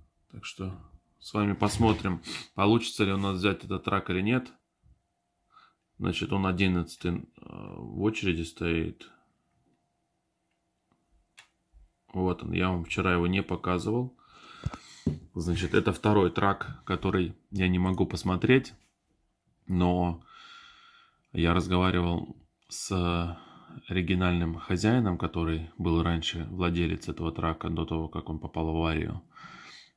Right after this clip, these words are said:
Вот, так что вроде с траком всё нормально, пробег на нём не пишется на аукционе, вот. Но, а, хозяин сказал, что на нём пробег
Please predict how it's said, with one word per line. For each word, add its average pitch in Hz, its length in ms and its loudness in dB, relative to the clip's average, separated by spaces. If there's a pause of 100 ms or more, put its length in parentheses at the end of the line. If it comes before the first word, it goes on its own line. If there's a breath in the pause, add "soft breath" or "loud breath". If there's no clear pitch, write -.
Вот, - 360 -8
так 87 160 -8
что - 240 0
вроде 90 280 4
с - 60 -8
траком 92 340 0
всё 90 160 -2
нормально, 95 360 2
пробег 90 400 -2
на 90 100 0
нём 87 460 0
не 90 160 2
пишется 117 480 0
на 90 120 4
аукционе, 82 840 0 (280)
вот. - 460 -12 (380)
Но, 87 600 2 (840 soft breath)
а, 85 280 0
хозяин 92 420 2
сказал, 92 480 -2
что - 180 -6
на 90 120 2
нём 90 200 2
пробег 92 560 2